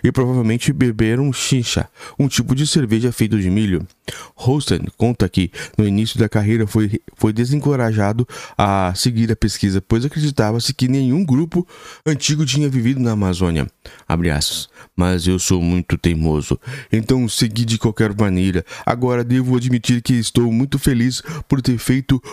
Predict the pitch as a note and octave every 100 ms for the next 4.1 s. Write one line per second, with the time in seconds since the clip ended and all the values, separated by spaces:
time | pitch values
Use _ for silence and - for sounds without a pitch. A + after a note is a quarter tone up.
0 | - A#2 A#2 C3 C#3+ C#3 A2 G#2 A#2 -
1 | D3 D3+ F#2 D#2+ C#2+ - C#2+ C#2 B1+ A#1+
2 | - - - - E2+ - G2 G#2+ A2+ G#2
3 | G2+ A2 G2+ G#2 G2+ G#2 - G#2+ G#2+ G#2+
4 | G2+